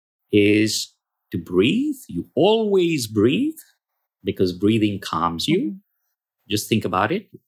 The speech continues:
Speaker 1: Whenever we are relieved, we sigh with relief. Worried about something, you hear the news, it's good news. You say, "Oh,
Speaker 2: Mm.
Speaker 1: thank God." You sigh.
Speaker 2: Mm.
Speaker 1: So when we sigh with relief, we are relieved.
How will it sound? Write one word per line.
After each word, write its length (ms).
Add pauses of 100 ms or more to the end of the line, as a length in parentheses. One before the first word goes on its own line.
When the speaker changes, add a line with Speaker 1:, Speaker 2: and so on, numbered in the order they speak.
(140)
Speaker 1:
Whenever 320
we 160
are 60
relieved, 800 (480)
we 120
sigh 540
with 200
relief. 360 (300)
Worried 220
about 240
something, 460
you 180
hear 140
the 80
news, 640
it's 140
good 140
news. 320
You 80
say, 240 (540)
"Oh, 340
Speaker 2:
Mm. 60
Speaker 1:
thank 320
God." 300 (500)
You 100
sigh. 400 (140)
Speaker 2:
Mm. 140 (260)
Speaker 1:
So 160
when 160
we 120
sigh 880 (100)
with 160
relief, 420 (540)
we 140
are 80
relieved. 460